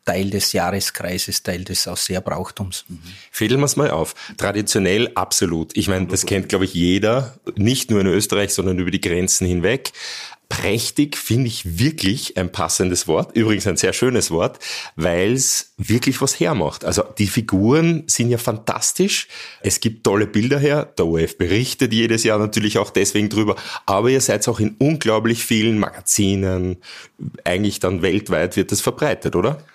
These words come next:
Speaker 1: Genau, also das Narzissenfest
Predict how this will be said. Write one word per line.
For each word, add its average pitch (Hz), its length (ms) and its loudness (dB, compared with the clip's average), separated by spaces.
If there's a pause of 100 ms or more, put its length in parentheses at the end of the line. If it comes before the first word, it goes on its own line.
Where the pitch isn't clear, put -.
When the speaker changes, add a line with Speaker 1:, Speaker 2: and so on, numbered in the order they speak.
(500)
Speaker 1:
Genau, 101 320 0
also 98 240 -2
das - 180 -2
Narzissenfest 117 880 0